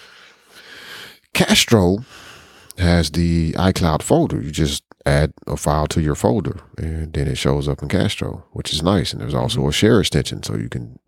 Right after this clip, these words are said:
Speaker 1: get things into it that way. That's a feature I would like Overcast to catch up to. Uh, but yeah, I, I stopped using Castro because of a couple of bugs, which I don't remember at this point in time, some weird behaviors,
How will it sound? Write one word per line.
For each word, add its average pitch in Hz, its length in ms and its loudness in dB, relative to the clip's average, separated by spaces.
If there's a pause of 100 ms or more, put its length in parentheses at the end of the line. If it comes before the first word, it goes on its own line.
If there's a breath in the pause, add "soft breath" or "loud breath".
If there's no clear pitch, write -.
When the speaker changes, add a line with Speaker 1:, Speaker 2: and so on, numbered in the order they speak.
(100)
Speaker 1:
get - 240 -2
things 69 240 -2
into 69 280 -6
it 62 80 -4
that 80 220 0
way. - 180 -8 (760 loud breath)
That's 110 220 4
a 135 80 4
feature 104 320 2
I 80 60 4
would 71 140 -2
like 65 180 -2
Overcast 67 520 -2
to - 60 -10
catch - 220 -6
up - 160 -10
to. - 180 -10 (320)
Uh, - 440 -12 (260)
but 76 120 2
yeah, 78 300 4
I, 82 240 2
I 82 40 4 (540)
stopped 85 500 0
using 82 640 0
Castro 80 920 -2 (1300 loud breath)
because 175 300 0
of 117 120 0
a 73 40 0
couple 95 340 0
of 80 100 -2
bugs, 85 340 4
which 67 140 -6
I 60 60 0
don't 78 240 -2
remember 76 420 0
at 57 60 -4
this 78 160 -2
point 80 240 -2
in 76 60 -2
time, 78 320 -2
some 71 220 -6
weird 78 260 2
behaviors, 73 640 0